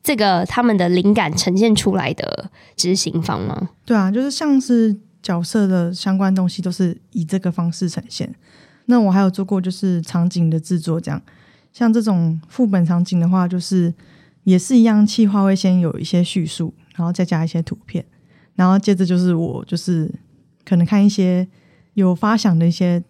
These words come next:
Speaker 2: 照片啊，多看一些旅游节目，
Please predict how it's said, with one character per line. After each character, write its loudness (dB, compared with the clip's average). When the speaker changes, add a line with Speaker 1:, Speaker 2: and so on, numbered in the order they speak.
Speaker 2:
照 -2
片 -2
啊， -2
多 -2
看 2
一 4
些 4
旅 2
游 6
节 -2
目， 4